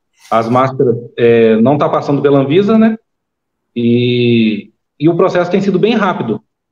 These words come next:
Só que também tem um, a questão do controle da alfândega,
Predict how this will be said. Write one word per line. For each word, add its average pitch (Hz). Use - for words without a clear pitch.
Só 151
que 156
também 160
tem 185
um, 190
a -
questão 151
do 170
controle 160
da 160
alfândega, 175